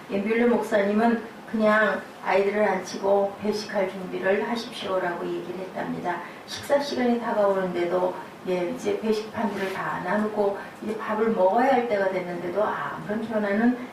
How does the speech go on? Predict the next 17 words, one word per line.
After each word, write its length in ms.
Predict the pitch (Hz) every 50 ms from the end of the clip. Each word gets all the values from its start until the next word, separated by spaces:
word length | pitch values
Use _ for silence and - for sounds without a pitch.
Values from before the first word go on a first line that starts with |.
| - -
일어나지 480 | 208 208 202 190 180 175 175 175 190
않아서 460 | 185 165 160 160 - - - - - - - - - - -
총무가 400 | - - 269 262 254 233 233 226
목사님에게 840 | 208 196 - - 214 202 196 190 185 185 175 175 180 180 175 175 - - - - - -
"기도만 400 | - 240 233 240 240 240 226 214
하면 460 | 202 190 180 185 180 175 175 175 165 - -
됩니까?"라고 1200 | - 196 190 185 185 - - - - 170 - - - - - - - 165 - - 180 214 240 262 262 -
의뢰를 540 | 202 196 180 165 165 - 170 175 175 208 220
했다고 400 | 240 - - - 202 - - 185
합니다. 420 | 175 170 170 165 - 180 170 170 - - - - - - 202
음식을 640 | 220 220 214 - - 240 202 190 190 214 247 254 -
준비해야 460 | - 247 233 226 220 233 214 196 -
되지 240 | 185 175 170 170 160
않느냐는 460 | 160 165 165 165 160 156 156 156 -
투로 220 | - - - 165 160
말했다고 540 | 156 - - 78 78 - - - - - -
그래요. 220 | - - -